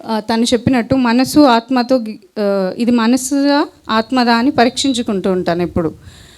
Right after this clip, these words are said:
ఎంతోమంది మాస్టర్స్ అంటే, నా జనరేషన్, నేను ఒక ఎంటర్‌ప్రెన్యూర్‌ని, ఒక బిజినెస్ ఉమెన్, అట్లాగే ఎన్విరాన్మెంట్తో వర్క్ చేస్తున్నాను, ప్రకృతిలో విలీనమై ఎన్నో పనులు చేశాను.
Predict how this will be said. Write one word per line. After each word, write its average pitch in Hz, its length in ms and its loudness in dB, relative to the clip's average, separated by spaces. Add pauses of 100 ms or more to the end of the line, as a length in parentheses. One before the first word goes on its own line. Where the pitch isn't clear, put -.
(420)
ఎంతోమంది 285 680 4
మాస్టర్స్ 220 460 -2
అంటే, 214 180 -2
నా 220 380 2
జనరేషన్, 233 680 0
నేను 196 200 2
ఒక 202 100 0
ఎంటర్‌ప్రెన్యూర్‌ని, 220 760 0 (380)
ఒక 196 120 -2
బిజినెస్ 214 400 0
ఉమెన్, 208 380 -2 (240)
అట్లాగే 208 420 -2
ఎన్విరాన్మెంట్తో 226 640 2
వర్క్ 190 300 -2
చేస్తున్నాను, 196 580 -6 (680)
ప్రకృతిలో 294 640 0
విలీనమై 269 480 2
ఎన్నో 254 300 2
పనులు 269 300 -2
చేశాను. 190 420 -8